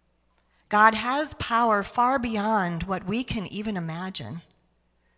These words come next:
And I believe he comes to us every day just waiting for us to realize he is speaking to us.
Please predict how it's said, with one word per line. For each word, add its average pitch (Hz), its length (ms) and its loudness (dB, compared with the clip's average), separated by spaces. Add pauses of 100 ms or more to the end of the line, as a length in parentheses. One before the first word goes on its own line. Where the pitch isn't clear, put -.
(260)
And 214 120 -2
I 302 100 2
believe 269 300 2
he 240 80 0
comes 277 360 -4
to 226 120 -4
us 185 200 -4
every 226 240 -4
day 175 280 -6
just 254 420 -6
waiting 202 460 -6
for - 240 -14
us 160 440 -10 (260)
to 196 120 -12
realize 180 840 -6 (340)
he 254 320 -8
is 180 100 -4
speaking 190 440 -8
to - 240 -10
us. - 400 -14